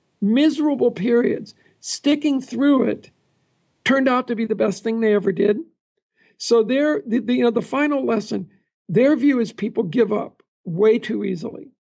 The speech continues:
And, uh, the possible benefits of working through these really turbulent periods,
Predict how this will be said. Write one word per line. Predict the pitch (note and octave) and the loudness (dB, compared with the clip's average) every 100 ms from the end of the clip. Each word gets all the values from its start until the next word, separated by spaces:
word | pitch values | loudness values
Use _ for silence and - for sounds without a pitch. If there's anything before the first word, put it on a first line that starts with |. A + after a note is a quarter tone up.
| _ _ _ _ _ _ G#3+ | _ _ _ _ _ _ 2
And, | A3 G#3+ G3+ | 4 2 0
uh, | G#3 | 0
the | G3+ | 0
possible | G3 - C#4+ C#4+ B3+ B3+ | -2 -2 -2 0 -2 -2
benefits | F#3 B3 C4+ C#4 - - - - - _ _ | 2 2 2 -2 -6 -12 -14 -20 -20 _ _
of | - F#3+ G3 | -2 0 2
working | A3 A#3 A3+ F#3 | 0 0 0 -4
through | D#3+ - G#3+ B3 D#4 C#4 G#3 | -6 -10 -2 2 4 4 2
these | - G3 G3+ | 0 -4 0
really | A3+ A#3 B3 | 2 2 0
turbulent | G3+ G#3 G#3 G#3+ - - | 2 2 2 -2 -4 -2
periods, | A3 A3 G3 - - - | 4 4 4 -2 -10 -20